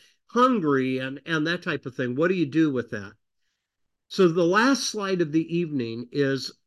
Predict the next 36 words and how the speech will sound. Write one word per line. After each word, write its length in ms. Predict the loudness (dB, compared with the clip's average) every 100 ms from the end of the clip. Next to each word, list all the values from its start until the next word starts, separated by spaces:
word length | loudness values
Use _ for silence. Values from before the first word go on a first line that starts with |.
| _ -4
even 380 | -2 2 2 4
in 140 | 2
England, 680 | -2 -4 -2 -2 -2 -2 -6 _ _ _ _ -6
that 200 | -2 -2
was 160 | -2 -4
a 60 |
problem 520 | -6 -4 -4 -2 -2
with 160 | 0 -2
the 100 | -6
factories 600 | -6 -6 -6 -2 -2 0
as 200 | -2 -2
well 300 | -2 0 0
in 160 | -2 -2
the 140 | -4
Industrial 560 | -6 -8 -10 -6 -4 -4
Revolution. 840 | -4 -4 -4 -4 -4 -4 -8 -8 _ _ _ _ _ -6
And, 520 | -2 2 2 2 -2 -4
um, 480 | -2 0 -2 -4 -2
there's 240 | 0 2
a 40 | 2
guy 300 | 2 2 2
by 200 | 0 0
the 100 | 0
name 320 | -2 -2 -4 -4
of 240 | -4 0
William 480 | 2 4 4 0 -2
Booth 540 | -4 -4 -4 -12 -20 _ _ _ _ _ _ _ -20
that, 640 | -6 -2 0 2 0 -2 _ -8
um, 600 | -4 -2 -2 -2 -6 -10 _ _ _ _
had 200 | -4 0
a 40 |
real 340 | 2 6 6 4
heart 440 | 0 -2 -2 -2
for 120 | -6
the 140 | -2 -2
destitute, 1040 | -2 -4 -4 -8 -10 -10 -8 -8 -10 -20